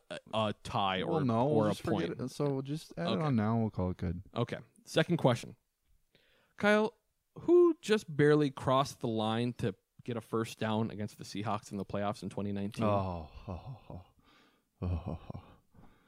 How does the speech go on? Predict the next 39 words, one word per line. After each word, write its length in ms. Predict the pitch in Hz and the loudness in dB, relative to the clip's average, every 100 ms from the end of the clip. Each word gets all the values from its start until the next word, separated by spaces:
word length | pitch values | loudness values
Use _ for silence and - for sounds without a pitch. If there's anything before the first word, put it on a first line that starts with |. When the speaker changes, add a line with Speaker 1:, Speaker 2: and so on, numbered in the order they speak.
| _ _ _ - | _ _ _ -4
Speaker 2:
I 60 | |
don't 100 | 92 | 0
even 120 | 87 85 | 0 0
wanna 160 | 80 | -2
say 200 | - 87 | -4 -2
his 140 | 85 82 | -2 0
name. 220 | 85 85 | 0 2
Speaker 1:
You 160 | 85 135 | 2 4
got 240 | 123 120 | 4 2
it. 40 | 95 | -2
That's 180 | 113 | -6
kind 180 | - 127 | -2 -2
of 60 | 104 | -2
the 60 | |
point. 360 | 98 - 120 - | -6 -2 -2 0
That's 220 | 120 - | -4 0
why 240 | 127 120 104 | 2 2 2
I 40 | |
put 260 | 104 - 110 | -2 -2 -4
this 160 | 101 | -4
in 100 | 110 | -4
here. 140 | 104 92 | -4 -4
I 40 | |
want 300 | 98 113 117 - | -2 0 -2 -4
you 120 | 104 | -8
to 60 | |
say 160 | 92 98 | -4 -4
it. 40 | |
I 40 | 98 | -2
don't 160 | 143 | 0
think 160 | 165 151 | 2 4
you 80 | 139 | 4
wanted 200 | 127 113 | 4 2
to 60 | |
say 200 | 110 120 | 0 0
his 120 | 101 98 | -2 -2
name 200 | 98 92 | -4 -4
last 280 | 90 101 | -6 -8
week. 200 | - 67 | -8 -8